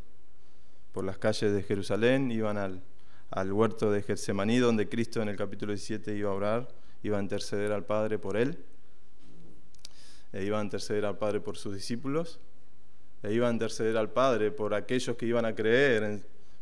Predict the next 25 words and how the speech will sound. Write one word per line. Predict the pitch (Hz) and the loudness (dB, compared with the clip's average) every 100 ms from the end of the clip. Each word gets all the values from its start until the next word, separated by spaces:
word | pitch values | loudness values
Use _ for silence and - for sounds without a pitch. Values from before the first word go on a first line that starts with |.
| - | -2
por | 104 | 0
medio | 107 110 | 0 0
de | |
las | 104 | 0
palabras | 101 107 113 110 | 0 2 2 2
de | |
sus | 110 | 0
discípulos, | 98 104 104 101 | -2 -2 -2 -2
que | |
ahí | 101 107 | 0 0
estamos | 104 110 104 101 - - - - - - - - | -2 -2 -2 -4 -4 -4 -4 -4 -4 -4 -4 -4
cada | 104 104 | -2 0
uno | 107 113 | 2 2
de | 107 | 2
nosotros | 101 - 107 101 95 | 0 0 0 0 -2
si | - - - | -4 -4 -2
le | 98 | 0
pertenecemos. | 95 98 90 95 92 113 95 - - - - - - | 0 0 0 -2 0 0 0 -2 -4 -4 -4 -4 -4
Así | - 104 120 | -2 0 0
que | 113 | 2
podemos | 101 127 139 | 4 4 6
imaginarnos | 139 127 127 143 147 | 4 4 4 2 2
que | 123 | 0
estaban | 117 127 127 | 0 0 0
caminando, | 123 123 156 175 180 180 | 0 2 2 2 0 0